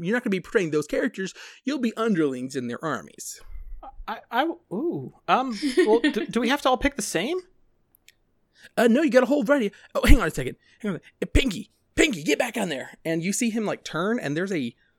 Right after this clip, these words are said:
Speaker 1: s-, a greenish sludge, uh, that is wobbling around in the background, kinda like a big plate of nasty Jell-O. Um, and he has climbed up some stairs and is, like, uh, reaching out to try and touch somebody who's on the virtual reality.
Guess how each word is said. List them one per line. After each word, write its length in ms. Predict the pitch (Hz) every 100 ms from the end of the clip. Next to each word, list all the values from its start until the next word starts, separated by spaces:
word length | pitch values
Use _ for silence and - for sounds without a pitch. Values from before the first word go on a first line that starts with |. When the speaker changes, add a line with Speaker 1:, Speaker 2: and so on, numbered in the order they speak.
| _ _ _ _
Speaker 1:
s-, 600 | - - - - - - - 139
a 380 | 139 135 123 - _ _ - 143
greenish 560 | 117 131 156 214 190 -
sludge, 920 | - - - 101 120 170 208 - - _ _ -
uh, 280 | 117 113 117
that 180 | 131 120
is 220 | 120 139
wobbling 580 | 113 107 113 127 165 147
around 260 | 127 131 147
in 60 |
the 60 | 120
background, 380 | 123 - 160 156
kinda 140 | 160
like 100 | 175
a 60 | 110
big 420 | 123 143 127 -
plate 220 | 151 156
of 200 | 110 90
nasty 360 | 117 131 - 113
Jell-O. 460 | 123 135 180 214 _ _ _ _ _ _ -
Um, 120 | 143
and 80 | 170
he 40 |
has 140 | 160 -
climbed 320 | 151 170 160
up 140 | 147 -
some 200 | - 147
stairs 720 | - 131 113 131 185 202 - - _ _ _ -
and 120 | 127
is, 120 | 123 127
like, 280 | 120 - _ _ _ _ _
uh, 140 | 131 123
reaching 320 | 127 156 165 143
out 100 | 147
to 60 |
try 160 | 139 127
and 100 | 107
touch 520 | - 139 - - - -
somebody 460 | 147 135 139 151
who's 220 | - 123 120
on 280 | 127 127
the 100 | 120
virtual 340 | 117 123 127 123
reality. 500 | 123 123 139 170